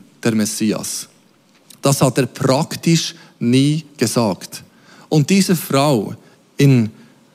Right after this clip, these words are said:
Sichar offenbart er sich als Messias. Eine unglaubliche Wertschätzung.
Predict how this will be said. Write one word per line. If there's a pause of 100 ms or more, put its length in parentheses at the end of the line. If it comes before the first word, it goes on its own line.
Sichar
offenbart
er
sich (200)
als
Messias. (840)
Eine (120)
unglaubliche
Wertschätzung.